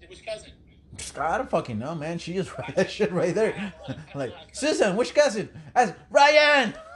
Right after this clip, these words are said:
Speaker 2: <laughs> Yeah, dude. Dirty Steve. Yeah, dude. Sounds like your cousin.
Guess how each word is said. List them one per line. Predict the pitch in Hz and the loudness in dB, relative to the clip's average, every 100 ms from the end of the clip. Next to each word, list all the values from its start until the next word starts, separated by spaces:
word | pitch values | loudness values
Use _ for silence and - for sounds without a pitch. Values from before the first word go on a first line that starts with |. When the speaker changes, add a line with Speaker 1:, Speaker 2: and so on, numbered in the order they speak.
| - | -14
Speaker 2:
<laughs> | 269 339 294 - _ _ _ _ _ _ _ _ - 170 - | -12 -6 -8 -8 _ _ _ _ _ _ _ _ -20 -20 -12
Yeah, | 135 151 208 | -6 -2 0
dude. | 135 143 156 - _ _ _ _ _ _ _ _ - 139 143 | 0 -6 -8 -14 _ _ _ _ _ _ _ _ -20 -18 0
Dirty | 190 247 226 | 4 4 2
Steve. | - 247 208 - _ _ _ _ _ _ _ _ _ _ _ _ _ _ _ _ _ _ _ _ - - - - - - _ - - - | -8 -6 -6 -6 _ _ _ _ _ _ _ _ _ _ _ _ _ _ _ _ _ _ _ _ -20 -20 -20 -20 -20 -20 _ -20 -20 -6
Yeah, | 359 339 | -2 -2
dude. | 294 269 285 - - | -2 -4 -6 -20 -4
Sounds | 311 294 | 2 4
like | 285 | 4
your | 254 | 2
cousin. | 196 208 196 233 | 2 2 2 -2